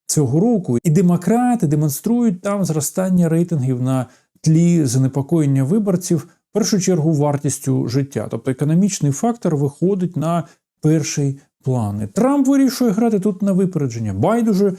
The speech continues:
що республіканська партія, байдуже, що консерватори, байдуже, що, ну, Рейган був там за невтручання в економіку, та Трамп, е,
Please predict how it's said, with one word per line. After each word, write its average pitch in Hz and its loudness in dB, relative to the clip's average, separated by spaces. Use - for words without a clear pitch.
що 160 2
республіканська 143 0
партія, 185 0
байдуже, 131 -2
що 131 -2
консерватори, 175 0
байдуже, 135 0
що, 131 0
ну, 127 -2
Рейган 143 2
був 127 0
там 120 -2
за 135 2
невтручання 143 2
в 143 0
економіку, 175 2
та 180 0
Трамп, 185 -4
е, 180 -2